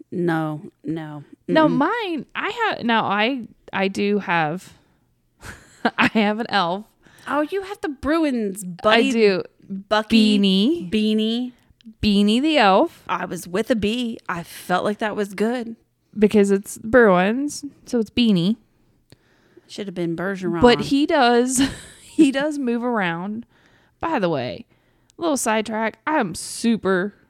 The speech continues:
Speaker 2: sad about him retiring.
Speaker 1: Are you gonna cry? Don't cry. I
Speaker 2: I
Speaker 1: can't.
Speaker 2: mean,
Speaker 1: we're still gonna be able to get our Bergeron. I still have the
Speaker 2: I mean,
Speaker 1: sweatshirt. It says, "Get your Bergeron."
Speaker 2: I feel like he'll, he's, I,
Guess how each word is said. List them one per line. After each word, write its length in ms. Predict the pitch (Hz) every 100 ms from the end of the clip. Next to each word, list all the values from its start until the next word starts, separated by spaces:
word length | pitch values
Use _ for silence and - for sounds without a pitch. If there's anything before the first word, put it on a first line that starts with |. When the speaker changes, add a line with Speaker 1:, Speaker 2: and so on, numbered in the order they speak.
| _ _ _ _
Speaker 2:
sad 540 | - - 269 208 208
about 300 | 202 208 202
him 200 | 262 226
retiring. 800 | 226 - 262 262 262 269 277 269
Speaker 1:
Are 60 | 208
you 120 | 277
gonna 100 | 233
cry? 400 | - 208 208 233
Don't 280 | 226 294 -
cry. 540 | - 175 160 160 160 -
I 80 | 190
Speaker 2:
I 20 |
Speaker 1:
can't. 220 | 196 294 311
Speaker 2:
mean, 540 | 339 330 330 285 240 - - _
Speaker 1:
we're 200 | 233 359
still 260 | - 370 370
gonna 160 | 330
be 80 | 285
able 140 | 269 214
to 40 |
get 100 | 226
our 100 | 220
Bergeron. 640 | 170 214 214 185 156 147 156 _ _ _ 381 _ _ _ _ - _ -
I 60 |
still 220 | 175 - 254
have 120 | 247
the 60 | 254
Speaker 2:
I 40 |
mean, 80 | 302
Speaker 1:
sweatshirt. 480 | - 269 226 226 -
It 40 |
says, 260 | - 220 220
"Get 160 | 190 -
your 80 | 220
Bergeron." 640 | 214 214 214 202 202 202
Speaker 2:
I 100 | 240
feel 200 | 247 349
like 200 | 381 370 -
he'll, 160 | 311
he's, 360 | - 240 254 - - -
I, 260 | 220 -